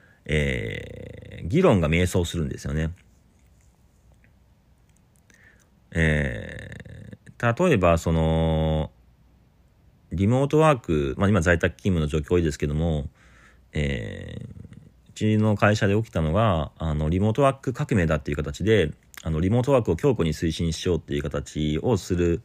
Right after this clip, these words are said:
際に、あの、わざとシャドウを投影、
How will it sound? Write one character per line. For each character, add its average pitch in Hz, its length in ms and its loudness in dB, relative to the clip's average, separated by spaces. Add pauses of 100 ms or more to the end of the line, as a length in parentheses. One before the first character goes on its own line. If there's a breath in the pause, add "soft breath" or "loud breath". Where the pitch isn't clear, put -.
際 113 320 -2
に、 92 320 0 (520 loud breath)
あ 82 260 0
の、 76 480 0
わ 190 140 2
ざ 214 140 0
と 180 140 0
シ 160 100 -2
ャ 139 60 4
ド 104 120 4
ウ - 20 4
を 82 40 2
投 95 140 0
影、 92 200 2